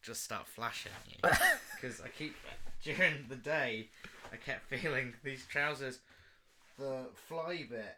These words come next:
Speaker 1: open up and my penis just start rubbing against the zip.
Speaker 2: Oh, that's so uncomfortable. But yeah, two films make, making a profit obviously means you need a make
Speaker 1: You need a third.
Speaker 2: a trilogy. And also,
Speaker 1: Trilogy.
Speaker 2: it's kind of very
Speaker 1: Trilogy.
Speaker 2: uncomfortable to make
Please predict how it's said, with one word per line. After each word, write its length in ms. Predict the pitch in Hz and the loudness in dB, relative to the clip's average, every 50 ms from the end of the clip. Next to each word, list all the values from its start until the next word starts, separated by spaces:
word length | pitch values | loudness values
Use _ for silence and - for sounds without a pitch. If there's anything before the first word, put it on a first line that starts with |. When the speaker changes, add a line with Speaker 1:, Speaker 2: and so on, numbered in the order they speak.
| _ _ - - | _ _ -10 -8
Speaker 1:
open 300 | 139 135 127 - 143 139 | -8 -8 -6 -6 -4 -4
up 220 | 147 131 - - - | -4 -4 -6 -6 -10
and 100 | 120 120 | -12 -10
my 100 | 110 113 | -10 -10
penis 480 | 113 - 147 151 147 139 123 117 113 - | -8 -8 -8 -6 -6 -4 -4 -6 -6 -6
just 120 | 113 104 | -6 -4
start 180 | - 120 107 90 107 | -2 -2 -2 -2 0
rubbing 300 | 123 123 113 117 120 117 | 0 0 0 0 -2 -2
against 480 | 117 117 120 117 117 110 95 - - | 0 0 2 0 0 -2 -4 -8 -8
the 120 | 107 104 104 | -8 -8 -6
zip. 260 | 104 113 120 107 87 - | -2 0 0 2 4 8
Speaker 2:
Oh, 380 | 139 135 135 131 117 104 95 92 - - - | 10 10 12 12 10 8 6 2 -2 -6 -2
that's 260 | 123 113 110 104 - | -2 0 0 -2 -2
so 100 | - 123 113 | -2 -2 -2
uncomfortable. 460 | 110 - 117 113 - 135 107 104 104 104 - - - - _ _ _ _ - | 0 -2 -4 -4 -4 -6 -8 -8 -8 -10 -16 -20 -20 -20 _ _ _ _ 4
But 100 | 156 139 | 6 8
yeah, 100 | 113 110 | 8 6
two 240 | - - - 196 202 | 8 8 10 10 12
films 260 | 202 196 180 165 156 | 12 10 10 10 8
make, 220 | 160 147 135 - - - - | 8 8 8 6 4 -2 -2
making 220 | - 160 143 - | -2 0 2 2
a 40 | 127 | 6
profit 420 | - 165 151 143 - 156 147 - - | 10 10 10 12 12 10 8 8 8
obviously 300 | - 156 147 135 - 120 | 8 8 8 6 4 2
means 300 | 117 117 117 113 113 - - - | 4 4 4 4 2 0 -2 0
you 100 | 170 170 | 6 8
need 140 | 151 123 107 | 10 10 10
a 40 | 95 | 8
make 260 | 101 101 98 - - | 6 4 4 2 0
Speaker 1:
You 60 | 170 | -2
need 120 | 180 180 165 | 0 0 0
a 40 | 151 | 0
third. 520 | - - - 175 170 151 117 98 92 92 - - - | 0 2 4 6 6 8 6 6 2 0 -6 -2 0
Speaker 2:
a 40 | 143 | 0
trilogy. 520 | 139 - 180 151 120 104 90 92 90 90 - - - - - - - _ _ _ _ - - - _ _ _ _ - - | 8 12 12 12 12 10 8 4 -2 -4 -6 -10 -18 -20 -20 -20 -20 _ _ _ _ -20 -20 -20 _ _ _ _ 0 6
And 100 | 135 135 | 10 12
also, 320 | 135 127 123 127 117 110 110 | 12 12 12 10 10 8 8
Speaker 1:
Trilogy. 180 | 143 131 104 - - - - | 6 2 -4 -8 -12 -16 -14
Speaker 2:
it's 80 | - - | 0 10
kind 200 | - 160 147 139 | 12 12 12 12
of 120 | 127 123 | 12 10
very 260 | 120 127 131 123 120 | 12 12 12 12 12
Speaker 1:
Trilogy. 140 | 113 113 117 | 12 8 4
Speaker 2:
uncomfortable 460 | 113 - 123 113 101 - 107 107 104 | 4 2 2 0 2 2 2 2 2
to 100 | - - | 4 4
make 260 | 113 104 - - - | 4 4 4 0 -6